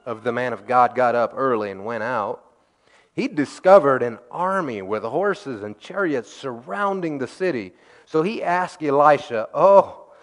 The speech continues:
my master, what are we to do?" This, this, now, does Elisha have some sort of military training? Not that we know of, right? He doesn't have defeating massive army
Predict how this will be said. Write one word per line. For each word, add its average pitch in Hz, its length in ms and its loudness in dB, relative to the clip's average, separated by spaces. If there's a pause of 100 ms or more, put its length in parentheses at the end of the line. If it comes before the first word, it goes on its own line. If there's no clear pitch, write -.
(140)
my 151 200 4
master, 160 520 2
what 196 460 2
are 160 120 2
we 214 160 0
to 190 140 -12
do?" 185 500 -2 (1800)
This, 147 300 -2 (140)
this, 135 400 -2 (1120)
now, 139 360 0 (640)
does 156 180 4
Elisha 185 580 4
have 175 360 6
some 175 260 0
sort 165 260 4
of 139 80 2
military 147 540 2
training? 123 440 -6
Not 139 200 -2
that 135 100 -4
we 139 140 -6
know 113 220 -2
of, 82 160 -14 (580)
right? 104 260 -4 (320)
He 165 160 -2
doesn't 165 380 2
have 143 600 2
defeating 147 540 -2
massive 135 380 -4
army 120 460 -2